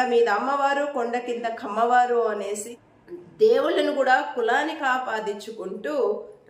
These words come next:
రాజకీయాలు చేస్తున్నారు అని అంటే ఒకసారి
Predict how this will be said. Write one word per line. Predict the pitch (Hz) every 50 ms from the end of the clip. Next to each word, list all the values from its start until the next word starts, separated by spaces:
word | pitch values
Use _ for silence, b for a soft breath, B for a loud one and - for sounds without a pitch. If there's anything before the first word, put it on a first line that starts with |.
| - 190
రాజకీయాలు | 208 202 208 240 - 302 - 302 302 294 294 294 285
చేస్తున్నారు | 285 277 277 - - - 277 269 269 262 262 262 254 262
అని | 254 247 233 226
అంటే | 226 254 254 277 285 269 240 233 226 233 - - - - - _
ఒకసారి | - 214 240 - 277 285 294